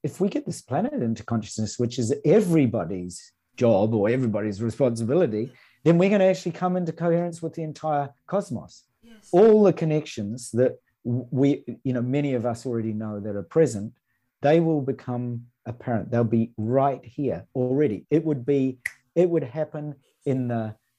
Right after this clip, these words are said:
Speaker 1: click of a finger
Speaker 2: Yes.
Speaker 1: because you just, you'd create,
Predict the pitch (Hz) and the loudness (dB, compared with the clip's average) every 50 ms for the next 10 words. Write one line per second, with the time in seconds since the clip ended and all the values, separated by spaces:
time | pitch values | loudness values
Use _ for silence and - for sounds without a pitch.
0 | _ - - 165 170 170 - - 123 110 117 - - - 147 151 143 113 80 95 | _ -6 -4 -4 -4 -4 -6 -8 -6 -6 -8 -10 -8 -8 -6 -4 -4 -4 -6 -6
1 | 110 - _ _ _ _ 120 120 117 - 151 147 127 123 131 135 135 123 120 143 | -10 -14 _ _ _ _ -6 -6 0 0 0 0 2 0 -2 -2 -2 0 2 2
2 | 147 127 - - - - _ _ _ _ _ 156 156 156 156 - - - 170 175 | 2 2 0 -6 -14 -16 _ _ _ _ _ 2 2 2 2 -2 2 4 6 6
3 | 170 170 170 170 | 8 6 6 4